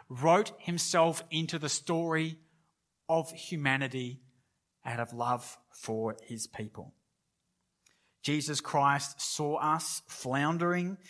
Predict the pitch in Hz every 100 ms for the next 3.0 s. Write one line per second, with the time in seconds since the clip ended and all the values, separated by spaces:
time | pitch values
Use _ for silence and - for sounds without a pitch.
0 | - - 135 135 151 165 - 170 175 165
1 | - - - - 139 - - 156 - 160
2 | - 160 156 170 - - - - 139 127